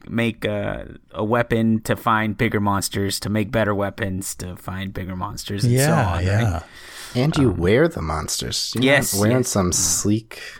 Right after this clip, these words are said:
Speaker 1: You make a fancy
Speaker 3: whatever he's wearing.
Speaker 1: fancy hat out of. Yeah, what, what, what, uh, what monster did you craft that outfit from, sir?
Speaker 2: See that? He kinda looks like Rathalos, like, in the,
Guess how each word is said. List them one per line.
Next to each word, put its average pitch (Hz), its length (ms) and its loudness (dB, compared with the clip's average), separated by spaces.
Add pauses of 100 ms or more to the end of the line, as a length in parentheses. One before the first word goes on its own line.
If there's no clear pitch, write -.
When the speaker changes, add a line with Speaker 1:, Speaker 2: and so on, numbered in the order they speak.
(140)
Speaker 1:
You 120 80 -8
make 104 220 -4
a - 40 -4
fancy - 280 0
Speaker 3:
whatever 107 220 2
he's 113 280 0
wearing. 85 360 0 (260)
Speaker 1:
fancy 113 380 -2
hat 110 260 0
out 117 120 2
of. 123 80 2
Yeah, 185 180 4
what, 202 220 0
what, 240 240 2
what, 277 240 2
uh, 302 160 4
what 220 180 -2
monster 254 360 0
did 190 160 -2
you 151 140 -2
craft 151 360 0
that 143 200 0 (180)
outfit - 400 0
from, 98 360 -2
sir? 120 380 -2 (100)
Speaker 2:
See 160 180 4
that? 139 360 2 (120)
He 220 180 2
kinda 320 460 0
looks 311 240 2
like 165 180 4
Rathalos, 175 760 0
like, 113 220 0
in 123 80 2
the, 110 160 2